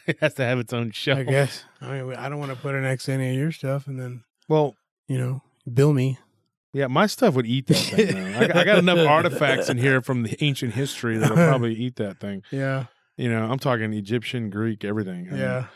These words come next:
Speaker 1: so that, that, that, anyways, that's a story behind his little ugly Kachina doll. And, uh, he brought it over here so he could, uh, you know,
Speaker 2: Take a picture. We could put it on the
Speaker 1: he could,
Speaker 2: cover
Speaker 1: yeah,
Speaker 2: for
Speaker 1: he
Speaker 2: the
Speaker 1: could say
Speaker 2: episode.
Speaker 1: hi or whatever.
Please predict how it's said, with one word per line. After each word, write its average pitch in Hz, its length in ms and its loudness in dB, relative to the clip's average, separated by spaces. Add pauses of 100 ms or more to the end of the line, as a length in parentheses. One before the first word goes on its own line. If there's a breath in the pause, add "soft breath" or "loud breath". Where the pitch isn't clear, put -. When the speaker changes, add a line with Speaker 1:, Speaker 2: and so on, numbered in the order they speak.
(300 soft breath)
Speaker 1:
so 147 280 4
that, 143 240 0
that, 165 180 4
that, 185 220 4
anyways, 170 360 4
that's 214 200 4
a 190 60 -2
story 175 360 4
behind 147 400 0
his 139 200 0
little 139 360 2
ugly 127 340 0
Kachina 127 440 -4
doll. 104 340 -2 (460)
And, 120 340 0
uh, 110 300 2
he 113 180 -4
brought 123 280 0
it 113 180 -6
over 117 160 -4
here 113 260 -4
so 104 140 -12
he 110 160 -8
could, 107 280 -10
uh, 98 400 -8
you 110 80 -8
know, 95 220 -10 (100)
Speaker 2:
Take 135 220 2
a 127 60 0
picture. 139 320 -4
We 131 80 -6
could 127 100 -14
put 131 140 -8
it 127 60 -6
on 127 100 -4
the 120 80 -8
Speaker 1:
he 117 60 -2
could, 131 80 -4
Speaker 2:
cover 127 140 -6
Speaker 1:
yeah, 113 120 -2
Speaker 2:
for 117 60 2
Speaker 1:
he 123 80 2
Speaker 2:
the 110 80 0
Speaker 1:
could 127 80 -2
say 120 180 -2
Speaker 2:
episode. 104 100 -2
Speaker 1:
hi 117 300 2
or 104 100 -2
whatever. 101 400 -8